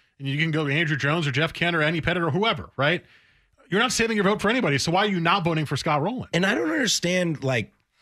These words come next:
Speaker 2: how you change your mind. You know what I mean? Like, these guys haven't played for ten years.
Speaker 1: Right.
Speaker 2: How are you changing your mind? How, how did, how did Scott Rowland go from, like, thirty percent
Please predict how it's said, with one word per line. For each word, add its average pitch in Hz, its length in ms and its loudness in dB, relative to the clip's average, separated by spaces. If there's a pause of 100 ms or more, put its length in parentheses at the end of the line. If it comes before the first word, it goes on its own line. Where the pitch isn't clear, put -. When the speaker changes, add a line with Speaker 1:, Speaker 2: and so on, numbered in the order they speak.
(220)
Speaker 2:
how 147 280 0
you 131 180 -2
change 110 540 -2
your 92 100 -4
mind. 80 640 -8 (520)
You 175 180 -2
know 180 120 0
what 180 120 0
I 165 40 0
mean? 151 320 -2 (280)
Like, 202 100 -2
these 247 160 0
guys 226 200 2
haven't 226 220 0
played 226 300 0
for 156 140 0
ten - 340 0
years. 220 540 0
Speaker 1:
Right. 104 200 -6 (300)
Speaker 2:
How 214 200 0
are 262 100 0
you 220 200 -2
changing 196 560 -2
your 165 160 0
mind? 120 720 0 (680)
How, 202 300 0
how 220 180 2
did, 247 300 -2
how 247 160 0
did 240 120 -2
Scott 185 360 0
Rowland 143 360 0
go 120 140 0
from, 101 200 -4
like, 85 200 -6
thirty 147 500 -2
percent 135 560 -2